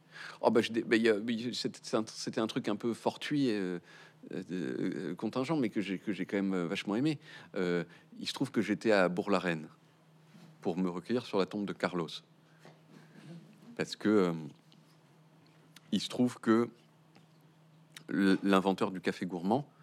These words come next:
est né à Bourg-la-Reine. Donc, je voulais me renseigner sur, euh, l'endroit où il était né. Et donc, euh,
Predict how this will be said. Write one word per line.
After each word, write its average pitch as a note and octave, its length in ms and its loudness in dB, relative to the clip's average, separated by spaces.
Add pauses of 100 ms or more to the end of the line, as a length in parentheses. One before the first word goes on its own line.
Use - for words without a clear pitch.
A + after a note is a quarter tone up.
(1000)
est F#2+ 120 2
né G2+ 140 4
à G#2 60 4
Bourg-la-Reine. F#2 460 0 (1040)
Donc, F#2 100 0
je - 40 -10
voulais G2 120 6
me F#2 80 2
renseigner F2+ 380 0
sur, D#2+ 260 -8
euh, D#2+ 40 -12 (140)
l'endroit F2 240 -4
où F#2 80 0
il E2+ 80 -2
était E2+ 160 -6
né. D#2+ 140 -8 (920)
Et F#2 120 2
donc, F2 280 -4
euh, D#2+ 180 -6